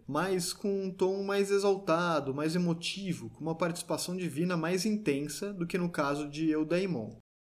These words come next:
Ou como o editor da República de Platão, James Adam, vai escrever, macar é como um epiteto dos deuses, é um símbolo da conexão de alguém com o divino.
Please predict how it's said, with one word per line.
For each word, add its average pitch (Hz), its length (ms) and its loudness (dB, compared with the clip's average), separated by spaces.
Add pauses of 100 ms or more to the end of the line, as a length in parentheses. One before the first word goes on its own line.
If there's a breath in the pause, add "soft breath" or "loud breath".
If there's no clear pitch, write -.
(360)
Ou 196 140 8
como 220 240 4
o 202 40 8
editor 170 380 2
da 160 120 2
República 147 560 -2
de 123 100 -10
Platão, 123 920 -6
James 123 520 2
Adam, 127 440 0
vai 123 240 -4
escrever, 123 560 -2 (340)
macar 180 520 0
é 190 60 0
como 202 220 0
um 202 160 2
epiteto 208 640 2
dos 185 200 -2
deuses, 117 600 -4
é 139 80 -8
um 175 120 -4
símbolo 185 520 2
da 147 100 2
conexão 151 500 -4
de 151 120 0
alguém 143 500 -2
com 143 200 -8
o 139 60 -8
divino. 135 420 -4